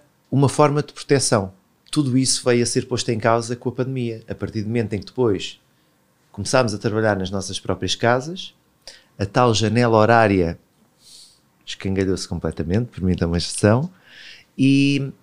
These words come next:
e passámos todos a ter que ser muito mais autónomos, disciplinados e responsáveis, não só por aquilo que fazíamos e fazemos, mas também na forma como o fazemos.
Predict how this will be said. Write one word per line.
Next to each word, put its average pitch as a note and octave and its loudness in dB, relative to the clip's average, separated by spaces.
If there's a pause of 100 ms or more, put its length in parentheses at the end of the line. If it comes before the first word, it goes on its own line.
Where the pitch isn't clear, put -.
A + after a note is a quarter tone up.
(320)
e A2 -4
passámos C3 0 (100)
todos D3 2 (580)
a A#2+ 2
ter B2 2
que - -6
ser B2+ 4
muito D3 0
mais A#2+ 2
autónomos, G#2+ 2 (920)
disciplinados B2+ 2 (460)
e A#2+ 0
responsáveis, B2+ 0 (160)
não C3 2
só B2+ 4
por - -4
aquilo A#2 0
que - -12
fazíamos C3+ -2 (100)
e - -8
fazemos, C3+ 0
mas A#2+ -2
também C#3 0 (400)
na A#2+ 2
forma C#3 4
como C#3 2
o - -2
fazemos. G#2+ -6